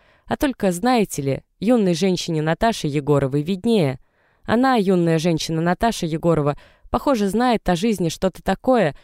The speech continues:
о чем не догадываются пока ни Света, ни Дашина мама Алена, ни бабушка ее Надежда Федоровна, ни папа,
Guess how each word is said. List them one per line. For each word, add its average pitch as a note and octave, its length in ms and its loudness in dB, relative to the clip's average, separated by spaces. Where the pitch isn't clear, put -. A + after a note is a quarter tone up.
о - 100 -4
чем B3 240 0
не A3+ 80 2
догадываются F#3+ 720 0
пока D#3+ 280 0
ни A3 120 2
Света, E3+ 560 -2
ни G3+ 120 2
Дашина F#3+ 400 0
мама F3+ 360 2
Алена, D#3 500 2
ни F3+ 120 2
бабушка D#3+ 520 0
ее D#3+ 160 2
Надежда D3+ 420 0
Федоровна, C#3 640 -2
ни G3+ 140 2
папа, D3+ 520 0